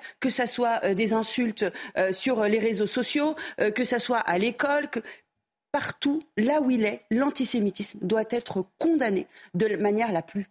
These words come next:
ferme. Et c'est vrai que, euh, tous, tous les, les, les, les, les faits nous rappellent une époque que nous ne vou-, voulons plus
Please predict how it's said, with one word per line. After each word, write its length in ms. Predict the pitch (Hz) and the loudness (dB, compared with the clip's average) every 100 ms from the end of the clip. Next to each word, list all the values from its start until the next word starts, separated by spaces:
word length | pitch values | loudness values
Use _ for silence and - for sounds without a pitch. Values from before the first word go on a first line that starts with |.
| _ | _
ferme. 480 | - 220 170 156 156 _ _ _ _ - | -6 -2 -2 -4 -8 _ _ _ _ -6
Et 60 | |
c'est 180 | 180 185 | -2 0
vrai 200 | 170 247 | 0 -2
que, 200 | - 214 - _ _ - | -2 -4 -4 _ _ -6
euh, 240 | 170 160 - _ - - - - | -4 -2 -6 _ -14 -14 -14 -2
tous, 180 | 269 - _ | -2 -2 _
tous 100 | 269 | 0
les, 180 | 233 180 | 0 2
les, 200 | 196 190 | 0 2
les, 220 | 190 180 | 2 2
les, 220 | 180 185 - - - | 2 0 -2 -10 -2
les 120 | 196 | -2
faits 300 | - 254 294 - _ | 0 -2 -2 -6 _
nous 200 | 202 254 | 0 2
rappellent 360 | 220 175 202 - | 0 0 -2 0
une 160 | 254 220 | 2 2
époque 300 | 208 214 - | 0 -2 0
que 80 | |
nous 140 | 202 180 | 0 2
ne 140 | 214 | 2
vou-, 300 | 262 190 202 | 0 -2 -6
voulons 360 | - 170 196 180 | -6 -2 0 0
plus 300 | - 233 | -2 -6